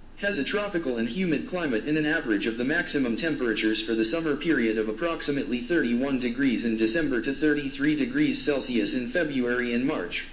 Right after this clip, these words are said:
incidence of northeast winds and relative humidity for the summer of sixty to ninety percent. The first step, methodological for literature review and documentary.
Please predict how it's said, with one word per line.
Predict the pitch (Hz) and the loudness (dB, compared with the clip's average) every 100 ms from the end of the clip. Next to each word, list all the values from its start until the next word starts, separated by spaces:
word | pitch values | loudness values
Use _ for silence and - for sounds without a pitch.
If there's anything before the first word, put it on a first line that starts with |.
| - - | -12 -4
incidence | - 151 151 127 | -2 0 0 0
of | 120 113 | -2 -2
northeast | 123 123 151 160 135 | -2 -2 -2 -2 0
winds | 135 113 131 | 0 0 0
and | 135 | 2
relative | 160 170 160 151 | 2 2 2 2
humidity | 156 160 175 123 113 | 0 0 0 0 -2
for | 110 113 | 0 0
the | 110 | 2
summer | 160 135 113 | 0 2 0
of | 95 | 0
sixty | - 170 - 127 | 0 -2 -2 -2
to | 139 | 0
ninety | 143 156 147 120 | 0 0 -2 -2
percent. | 127 - 127 87 - - - - - - - - - - - - - - - | -2 0 0 -2 -8 -16 -18 -20 -20 -18 -18 -18 -18 -16 -16 -18 -18 -18 -4
The | 156 | -2
first | 143 220 220 | 2 2 2
step, | - 202 170 | -2 -2 0
methodological | 139 143 139 131 147 147 143 143 135 | 0 0 0 0 0 2 0 2 0
for | 127 | 0
literature | 135 156 127 113 139 | 0 0 0 0 0
review | 120 113 135 127 | 0 0 0 0
and | 110 | 2
documentary. | 127 143 143 143 147 - 90 | 0 0 -2 0 0 0 0